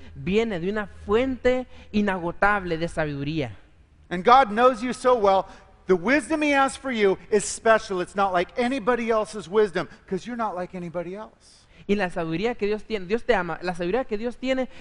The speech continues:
Speaker 1: es sabiduría como la que nadie va a tener, es exclusivamente para ti, porque te ama de una manera especial, no eres como los demás.
Speaker 2: None of us have it together here.
Speaker 1: Ninguno de nosotros tiene todo ya arreglado.
Speaker 2: We all have room for improvement here.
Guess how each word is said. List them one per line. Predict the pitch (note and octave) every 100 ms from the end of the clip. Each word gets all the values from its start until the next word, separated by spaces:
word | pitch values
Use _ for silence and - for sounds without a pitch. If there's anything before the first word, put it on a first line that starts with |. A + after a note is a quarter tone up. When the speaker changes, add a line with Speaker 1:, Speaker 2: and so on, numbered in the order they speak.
| -
Speaker 1:
es | A#3+ C#4
sabiduría | C4+ A#3 G#3+ B3+ C4 - -
como | - G#3
la | G#3 G3+
que | G3
nadie | G3 A3 D4+ D#4
va | C#4+
a | C4+
tener, | C4 A3+ F#3
es | B3
exclusivamente | D4 B3+ A#3+ - C4 C4+ B3 A3+ B3 C4+ B3
para | - A3 G#3+
ti, | C4
porque | G#3 A3 G#3+ A3
te | G#3+ G3
ama | F#3 A3+ A#3+
de | G#3+
una |
manera | G#3+ F#3 F#3+
especial, | G#3 - F#3 A#3 A3+ C#3+
no | D#3 F3+
eres | C4
como | - B3
los | A#3+
demás. | A3+ B3 C4 - - - - _ _ _ _
Speaker 2:
None | - F3 A#3
of | F#3+
us | F#3
have | F#3+ G3+ F#3
it |
together | - C3 B2 G#2+
here. | G2+ G2 _ _ _ _ -
Speaker 1:
Ninguno | - F#3+ F#3+ A#3 D4+
de | D4+
nosotros | C4+ C4 B3+ A#3+
tiene | B3+ A#3+
todo | A3+ A#3+ A3
ya | G3+
arreglado. | G#3+ G3 F#3 A3 F3 B2
Speaker 2:
We | C#3+
all | G#3+ C4
have | A#3+ G3+
room | G#3+ G3+
for | G#3
improvement | G3 - G#3+ F3 C#3 B2+
here. | A2